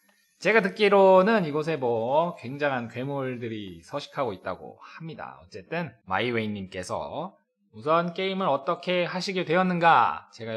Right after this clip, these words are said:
여쭤봤습니다. 유튜브를 보다가 광고를 보고 우리, 크, 또 익히 보던 그 광고 아시죠, 여러분? 배 타고 뭐, 뭐 사람이 옵니다. 조그만 섬 같은데 내려요.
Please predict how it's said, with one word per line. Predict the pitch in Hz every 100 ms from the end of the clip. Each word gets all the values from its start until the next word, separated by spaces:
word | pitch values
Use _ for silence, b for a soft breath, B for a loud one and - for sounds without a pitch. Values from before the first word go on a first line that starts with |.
| 117
여쭤봤습니다. | 151 139 139 131 135 143 90 90
유튜브를 | 95 117 135 117 120
보다가 | 110 98 131 127 -
광고를 | 110 120 139
보고 | 113 110
우리, | 120 160
크, | - B B 50 B B B B -
또 | 117
익히 | 156 - 180
보던 | 151 160 143
그 | 151
광고 | - 139 156 131
아시죠, | 107 147 151
여러분? | 139 135 131 - b b b b b b -
배 | 135
타고 | - 190 175 170 147
뭐, | 123 120 95 -
뭐 | 117 127 117
사람이 | - 220 226
옵니다. | 131 143 165 165 104 - -
조그만 | 240 262 220 180
섬 | 226 233
같은데 | 202 185 147
내려요. | 113 143 156